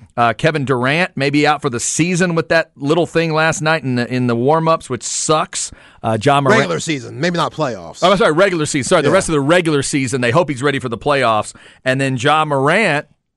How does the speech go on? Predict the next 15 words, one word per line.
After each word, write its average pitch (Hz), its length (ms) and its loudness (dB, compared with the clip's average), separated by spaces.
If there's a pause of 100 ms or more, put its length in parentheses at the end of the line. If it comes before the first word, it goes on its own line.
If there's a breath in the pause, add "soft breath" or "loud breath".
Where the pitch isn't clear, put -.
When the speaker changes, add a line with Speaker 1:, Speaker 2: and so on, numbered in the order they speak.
(280)
Speaker 1:
is 139 180 0
out 156 180 4
at 131 80 -6
least 165 220 0
four 175 240 2
more 151 180 2
games, 156 640 0 (360 soft breath)
but 123 100 -4
he 123 60 -2
won't 180 180 0
face 196 220 0
any 180 120 0
charges 151 640 -2
for - 120 -6
that, 117 260 -2